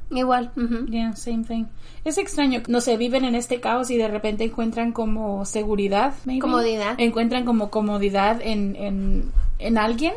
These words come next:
Speaker 2: porque ya saben que alguien va a pagar los biles, alguien va
Speaker 1: Right, como que alguien
Speaker 2: you
Speaker 1: que
Speaker 2: know.
Speaker 1: los cuide, o sea, se van de una cosa a otra, como él se fue de su familia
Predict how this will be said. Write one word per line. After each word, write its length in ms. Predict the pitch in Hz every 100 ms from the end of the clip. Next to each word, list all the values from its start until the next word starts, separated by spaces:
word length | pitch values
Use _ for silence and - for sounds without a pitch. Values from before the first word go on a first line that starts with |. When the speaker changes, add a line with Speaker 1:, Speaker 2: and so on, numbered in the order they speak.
| -
Speaker 2:
porque 260 | 240 240 233
ya 140 | 226
saben 280 | 226 262 262
que 100 | 240
alguien 260 | 214 220 220
va 60 |
a 60 | 208
pagar 220 | 202 196
los 200 | 196 190
biles, 640 | 247 302 285 277 269 269
alguien 380 | 233 208 214 208
va 300 | 208 196 196 -
Speaker 1:
Right, 340 | 285 339 226
como 280 | - 285 294
que 100 | 294
alguien 240 | 262 247 285
Speaker 2:
you 80 |
Speaker 1:
que 40 | 254
Speaker 2:
know. 100 | 254
Speaker 1:
los 140 | 262
cuide, 360 | - 302 247 226
o 80 | 226
sea, 160 | 277
se 200 | 262 285
van 240 | 269 294 320
de 120 | 339
una 300 | 330 330 330
cosa 360 | 302 277 302 294
a 200 | - 214
otra, 500 | 233 226 196 180 -
como 240 | 220 226
él 300 | 233 233 262
se 140 | - 233
fue 180 | 220
de 80 | 214
su 160 | 208 190
familia 800 | 196 214 240 233 233 226 240